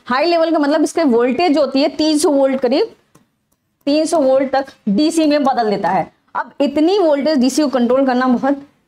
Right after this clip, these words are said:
हाई वो बात है, इसलिए हम क्या करते हैं यहाँ पे हाई frequency switch लगाते हैं।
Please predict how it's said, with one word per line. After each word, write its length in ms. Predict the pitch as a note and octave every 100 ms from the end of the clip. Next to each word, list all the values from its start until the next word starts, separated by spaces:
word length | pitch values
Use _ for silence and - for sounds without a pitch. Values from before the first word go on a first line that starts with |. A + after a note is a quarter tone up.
| _ _ _
हाई 120 | A#3 G3+ -
वो 220 | G#3+ A#3+
बात 240 | G3 E3+ F#3
है, 80 | E3+ - - _
इसलिए 280 | D4+ F#4+ F#4+
हम 100 | G4+
क्या 120 | E4+
करते 240 | D#4 C4 C4+
हैं 80 | C4+
यहाँ 120 | B3
पे 100 | D#4+ D#4+
हाई 260 | C#4+ D#4
frequency 480 | G4+ D#4+ D4 C#4+ E4+
switch 280 | E4 D#4 -
लगाते 340 | A3+ F#3 F#3
हैं। 240 | G3+ G#3+